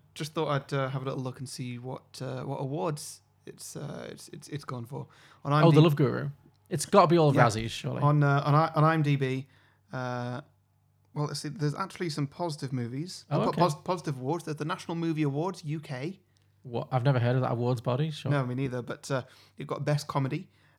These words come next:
Speaker 1: and, uh, Best Performance by a Male.
Speaker 2: Wow.
Speaker 1: Um, everything else is shit. So there's the
Speaker 2: Yeah.
Speaker 1: Golden Schmoes, Worst Movie of the Year,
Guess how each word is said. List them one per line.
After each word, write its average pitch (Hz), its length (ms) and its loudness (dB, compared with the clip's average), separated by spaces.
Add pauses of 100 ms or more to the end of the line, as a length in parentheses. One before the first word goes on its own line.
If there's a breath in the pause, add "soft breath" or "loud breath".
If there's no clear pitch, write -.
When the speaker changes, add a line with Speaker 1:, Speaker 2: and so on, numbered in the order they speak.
Speaker 1:
and, 123 440 -6
uh, 123 300 -6
Best 135 260 -10
Performance - 400 -10
by 127 180 -12
a 131 40 -10
Male. 139 260 -8 (580 soft breath)
Speaker 2:
Wow. 131 160 0
Speaker 1:
Um, 127 200 -2 (320 soft breath)
everything 190 260 0
else 151 240 0
is 143 340 -4 (320)
shit. - 320 -8
So - 220 -8
there's 135 140 -4
the 135 80 -4
Speaker 2:
Yeah. 120 60 -4
Speaker 1:
Golden 175 260 0
Schmoes, 127 440 -6
Worst 156 380 -2
Movie 139 300 2
of 117 80 -6
the 120 80 -8
Year, 165 320 -6